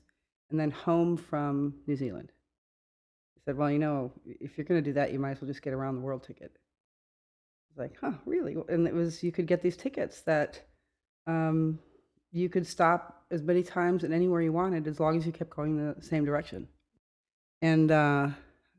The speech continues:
two weeks later, I was on a plane. And, uh, I didn't do any planning. I probably should have. Uh, <laughs> uh,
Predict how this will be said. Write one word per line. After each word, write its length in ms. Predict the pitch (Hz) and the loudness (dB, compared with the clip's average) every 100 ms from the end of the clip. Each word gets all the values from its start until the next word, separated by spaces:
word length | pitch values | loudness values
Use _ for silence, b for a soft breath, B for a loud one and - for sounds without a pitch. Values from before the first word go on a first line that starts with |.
| - _ | -20 _
two 80 | 180 | 0
weeks 180 | 196 - | 0 4
later, 240 | 202 202 | 6 8
I 60 | 185 | 6
was 100 | 180 | 6
on 100 | 185 | 2
a 40 | |
plane. 440 | 185 180 220 - - _ _ _ _ _ _ _ _ _ _ _ _ _ _ _ _ | 2 -2 -2 -4 -8 _ _ _ _ _ _ _ _ _ _ _ _ _ _ _ _
And, 260 | 147 147 147 | 2 4 6
uh, 300 | 143 139 139 - | 4 2 0 2
I 180 | 156 | 4
didn't 280 | 160 175 160 | 6 4 4
do 120 | 180 | 2
any 180 | 180 196 | 2 2
planning. 680 | 202 226 214 151 135 151 165 - _ 165 | 0 -2 2 2 2 0 -4 -18 _ -12
I 60 | |
probably 400 | 165 165 170 185 | -6 -4 -2 -4
should 240 | 190 185 226 | -4 -4 -4
have. 160 | 269 - - _ _ _ _ _ _ - | -4 -12 -20 _ _ _ _ _ _ 0
Uh, 320 | 170 160 170 - - - - | 4 6 4 2 -4 -8 -2
<laughs> 1120 | 269 330 - - - 262 - - - - - 165 | 6 6 6 -6 0 2 2 -2 -10 -18 -2 4
uh, 460 | 160 151 147 147 | 8 8 6 4